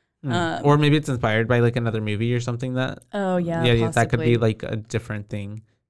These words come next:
Speaker 1: Maybe is that it's just inspired by a different film with the same title
Speaker 2: Oh, Cam was cute.
Speaker 1: in a different language.
Speaker 2: You can see, you could only see a little bit of his face at the end, but,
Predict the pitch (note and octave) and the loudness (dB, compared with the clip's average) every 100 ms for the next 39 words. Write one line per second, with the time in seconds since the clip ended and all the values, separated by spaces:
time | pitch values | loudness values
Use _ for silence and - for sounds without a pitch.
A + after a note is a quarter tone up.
0 | - A2 G2 G2 G2+ - A2 G#2+ G2+ - | -6 -4 -2 -4 -10 -8 -6 -4 -6 -8
1 | G#2+ A2 G#2 G2+ G2+ G2 G#2+ G#2+ G#2+ G#2 | -10 -10 -8 -6 -6 -8 -8 -10 -10 -10
2 | E2 - - - - - - B2 A#2+ A#2+ | -14 -14 -18 -18 -16 -14 -14 -12 -12 -10
3 | A2+ A#2 G#2+ A2+ - C#3+ - A#3+ C4 - | -10 -12 -10 -10 -10 -16 -16 -10 -10 -8
4 | G#3 C4 D#4 F#3 C#4 D4+ - D3+ D3 E2 | -6 -2 -2 -2 -6 -8 -10 -10 -8 -10
5 | - - - A#2 G#2+ G#2 - - - - | -12 -20 -12 -6 -6 -6 -10 -12 -12 -14
6 | - - _ _ _ _ _ _ _ _ | -16 -20 _ _ _ _ _ _ _ _
7 | G3+ A3+ - - G#3+ G3+ - G3 A3 A#3+ | _ -16 -14 -10 -10 -10 -14 -12 -8 -4
8 | C4+ C4+ - A3 E3+ A#3 G3+ F3 E3 - | -2 -2 -4 -8 -8 -8 -6 -6 -6 -8
9 | E3 E3+ E3+ - F3 G3+ F#3 F3 - E3 | -10 -10 -12 -12 -12 -10 -10 -10 -10 -10
10 | D#3+ | -10